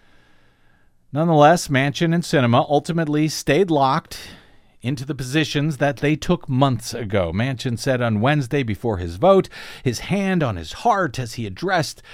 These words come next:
his blankly staring Democratic colleagues, quote, "I have never wavered on this. I do not and will not attack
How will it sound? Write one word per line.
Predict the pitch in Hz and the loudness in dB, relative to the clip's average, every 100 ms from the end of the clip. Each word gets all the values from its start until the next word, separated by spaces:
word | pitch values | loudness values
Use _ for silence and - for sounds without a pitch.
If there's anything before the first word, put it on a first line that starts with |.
| - | -12
his | - 147 117 | -2 0 0
blankly | 113 135 151 165 151 139 110 - | -4 2 2 2 0 0 0 -6
staring | - - 151 143 131 113 | -10 -2 0 0 0 -2
Democratic | 147 139 120 151 135 127 - | -2 -2 -4 -2 -2 -2 -6
colleagues, | - 147 139 131 - | 0 2 2 -2 -6
quote, | - 190 190 - | 0 2 2 2
"I | 139 151 | -2 0
have | 147 143 156 135 | 0 0 0 0
never | 151 190 151 131 | 0 2 2 2
wavered | 135 135 123 127 | 2 0 0 0
on | 123 | 0
this. | 120 151 - - - - | 2 0 0 -10 -14 -6
I | 135 | -2
do | 131 107 196 | 0 4 4
not | 165 156 143 120 | 4 2 -2 -6
and | 139 135 | -4 2
will | 170 | 2
not | 147 139 127 | 2 0 0
attack | 110 - 156 151 - | -4 -4 -4 -4 -8